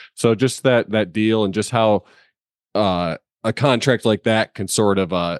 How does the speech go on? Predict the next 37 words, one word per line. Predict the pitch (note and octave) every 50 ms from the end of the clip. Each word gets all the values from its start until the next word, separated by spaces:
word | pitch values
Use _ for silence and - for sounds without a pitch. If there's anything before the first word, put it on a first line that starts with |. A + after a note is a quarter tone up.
| -
uh, | F2+ F#2 F2 D#2+ D#2 D2+ C#2+ - _ _ _ _ _ _ -
set | - - - A#2+ G#2+ -
the | - F2+
landscape | F2+ G2 G2 G2+ G#2 G#2 - - - G2 F2+ E2+ - -
for | - F#2 F2+
other | F2+ E2 D#2+
contracts | - - G2 F#2 F2+ F2 - - E2+ E2 - - -
to | E2
come | - - F#2+ F#2+ F#2 F2 D#2+ E2
for | - - D#2 C#2+ D2+ D2+ -
other | - - E2 D#2
superstars | - - - F2 - - - - - E2 D#2+ D#2 D2+ - - -
co-, | F#2 F#2 - -
coming | - F2+ F2 E2 E2 E2
up. | D#2+ D2 D2 E2+ E2+ - E2
And, | D#2 D2 - - - - - -
and | - E2 E2 D#2 D#2+
will | E2+ F2+ F2+ E2
we | F2+ F2
eventually | E2 D2+ F2 F2 - - E2 D#2+
see | E2 - - F#2 E2+ F2 E2
our | D#2 D#2+ D#2+ D#2
first | - - F2+ E2 - - E2+ E2
billion | E2 F2 E2+ F2 F2 E2+ E2
dollar | D#2+ E2+ E2+ E2+ E2+ E2+ E2 D#2+
contract | - G2+ F#2 F2 F2 F2+ E2+ - F#2 E2+ E2+ E2+ - - -
in | D#2+
the | D#2+ D#2
future? | - E2+ E2+ F2 - - F#2 F2+ F2
And | F2 E2
I | D#2+ D#2+ -
think | - E2+ E2 -
so. | - - D#2+ D2+ E2 F2+ F#2+ G2 - -
But, | F2 D#2+ D#2 - F#2
yeah, | F2+ E2+ E2+
just, | E2 - - F2 - - - - - - - - - - _ -
just | - A2+ - - -